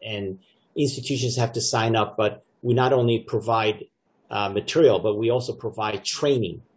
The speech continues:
that goes with it. And that now goes well beyond articles. We make all the data available, like Scopus. We make, you know, um, the, uh,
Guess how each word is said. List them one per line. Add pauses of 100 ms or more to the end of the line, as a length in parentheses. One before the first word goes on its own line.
(260)
that
goes
with
it. (300)
And
that
now
goes
well
beyond
articles. (120)
We
make
all
the
data
available,
like
Scopus.
We
make, (360)
you
know, (240)
um, (1040)
the,
uh,